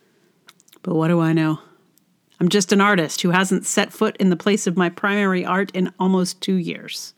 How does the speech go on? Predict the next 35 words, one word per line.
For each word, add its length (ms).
Back 200
when 100
I 40
had 180
a 40
band, 340
and 160
this 160
was 100
twenty 260
years 240
ago, 240
so 240
take 180
this 160
with 120
a 60
grain 180
of 80
salt, 400
we 100
sometimes 500
rehearsed 480
at 120
one 120
of 120
our 120
band 320
members' 300
studio 340
apartment 500
in 120
the 180
East 160
Village. 400